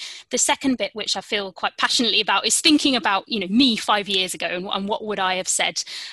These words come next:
um, to myself. And I think the, one of the most important things there is, is this, just fake it until you make it. There's, there will be so many times, and I have this all the time,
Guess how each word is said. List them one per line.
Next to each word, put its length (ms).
um, 320
to 140
myself. 600
And 100
I 20
think 220
the, 280
one 160
of 60
the 60
most 320
important 480
things 300
there 280
is, 220
is 400
this, 260
just 320
fake 380
it 100
until 260
you 120
make 280
it. 80
There's, 360
there 120
will 80
be 120
so 440
many 160
times, 320
and 100
I 40
have 220
this 180
all 240
the 80
time, 360